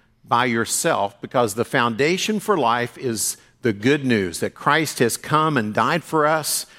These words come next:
and given us freedom in Christ, forgiveness in Christ. He has laid the foundation,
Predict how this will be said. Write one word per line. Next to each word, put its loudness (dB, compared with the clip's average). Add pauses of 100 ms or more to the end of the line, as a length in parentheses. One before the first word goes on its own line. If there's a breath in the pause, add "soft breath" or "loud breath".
(240 loud breath)
and -2
given 2
us 0 (160 soft breath)
freedom 0
in 0
Christ, 0
forgiveness 0
in -2
Christ. -2 (260 loud breath)
He 0
has 0
laid 0
the 2
foundation, -2